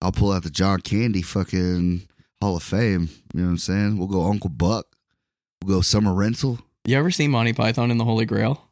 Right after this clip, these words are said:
Speaker 1: I love that movie. I own it.
Speaker 2: Oh, okay, I was wondering.
Speaker 1: Yeah. "'Tis a scratch."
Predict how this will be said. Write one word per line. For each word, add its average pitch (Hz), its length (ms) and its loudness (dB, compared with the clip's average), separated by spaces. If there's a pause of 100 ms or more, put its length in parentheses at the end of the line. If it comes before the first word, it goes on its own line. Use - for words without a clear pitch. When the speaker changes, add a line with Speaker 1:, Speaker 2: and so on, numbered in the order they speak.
Speaker 1:
I 82 60 -4
love 85 260 0
that 76 160 -4
movie. 78 240 0
I 82 140 0
own 82 140 2
it. 80 80 2
Speaker 2:
Oh, 95 40 0
okay, 87 280 -4
I 92 60 -4
was 113 160 -2
wondering. 85 480 -2
Speaker 1:
Yeah. 73 160 -8 (380)
"'Tis 175 320 2
a 123 100 2
scratch." - 1000 0